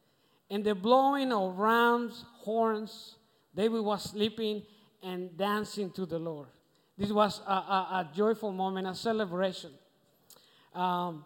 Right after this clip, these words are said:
this Psalm ninety-six is a call for universal praise of the Lord who is coming to judge the earth with equity. This is a new song.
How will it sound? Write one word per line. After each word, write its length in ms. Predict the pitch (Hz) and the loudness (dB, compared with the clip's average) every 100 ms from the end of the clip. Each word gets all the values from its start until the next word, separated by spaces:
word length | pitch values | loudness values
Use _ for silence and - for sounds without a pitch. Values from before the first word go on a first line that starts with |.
| - | 0
this 220 | 196 233 | 2 2
Psalm 280 | - 240 233 | 6 6 6
ninety-six 600 | 233 233 220 - 240 - | 6 6 2 0 0 0
is 160 | 226 - | -2 -4
a 80 | |
call 640 | - 240 262 285 294 - - - - | 0 6 8 8 6 2 -16 -20 -4
for 220 | 220 226 - | 2 2 2
universal 600 | 247 277 254 247 240 247 208 | 0 2 2 2 2 0 -4
praise 760 | - - 240 240 226 - - - - | -6 0 4 4 2 -6 -12 -14 -6
of 160 | 208 196 | -4 -2
the 100 | 202 | 0
Lord 360 | 202 220 226 226 | 4 4 4 2
who 140 | 214 | -4
is 140 | 202 | -4
coming 480 | - 285 294 311 285 - - - _ _ _ _ | 2 4 4 2 -2 -8 -20 -20 _ _ _ _
to 140 | - 202 | -4 -2
judge 340 | 165 214 226 - - - - | 6 6 6 -2 -14 -18 -14
the 200 | 185 196 - - | -10 -10 -12 -6
earth 400 | 214 220 208 - - - _ - | 0 0 0 -6 -14 -20 _ -8
with 140 | 185 185 | -8 -6
equity. 540 | 202 190 196 156 135 127 - _ _ _ _ 170 | -10 -8 -6 -4 -4 -6 -20 _ _ _ _ -2
This 180 | 220 | 0
is 220 | 262 226 - | 0 -2 2
a 140 | 233 | 2
new 320 | 240 269 294 | 6 6 4
song. 840 | 254 - 269 247 185 156 135 - | 2 4 6 6 4 -4 -10 -12